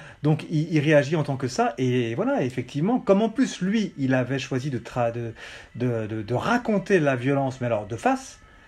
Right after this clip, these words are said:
euh, à travers un tueur en série, et qu'à ce moment-là, en quatre-vingt-seize, un an après la parution de, là, là, il est, c'est le début de, c'est vraiment la rockstar, hein. Donc tout le monde pense qu'il va continuer dans cette veine-là.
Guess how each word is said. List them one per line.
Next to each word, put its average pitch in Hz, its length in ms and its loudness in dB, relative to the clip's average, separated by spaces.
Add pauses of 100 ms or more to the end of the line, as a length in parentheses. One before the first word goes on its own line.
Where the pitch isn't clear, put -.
(240)
euh, 123 220 0
à 120 100 -2
travers 127 480 -2
un 135 120 -2
tueur 135 200 -2
en 131 40 0
série, 156 300 -4
et 165 80 2
qu'à 185 120 4
ce - 120 -6
moment-là, 165 300 2
en 143 80 0
quatre-vingt-seize, 131 560 -4
un 135 140 0
an 165 120 -2
après 139 180 -2
la 127 100 -2
parution 123 480 -6
de, 110 200 -6 (300)
là, 151 100 6
là, 143 220 2
il 135 160 0
est, 135 220 0
c'est 120 120 -8
le 107 60 -10
début 127 260 -2
de, 120 60 -6
c'est 110 160 -10
vraiment 110 220 -4
la 127 80 -2
rockstar, 190 380 -4
hein. 170 140 -6 (400)
Donc 127 140 -2
tout 147 100 -2
le 139 40 0
monde 143 180 2
pense 175 160 -2
qu'il 143 120 -4
va 135 60 2
continuer 139 280 -4
dans 139 60 -2
cette 131 140 -4
veine-là. 180 400 -4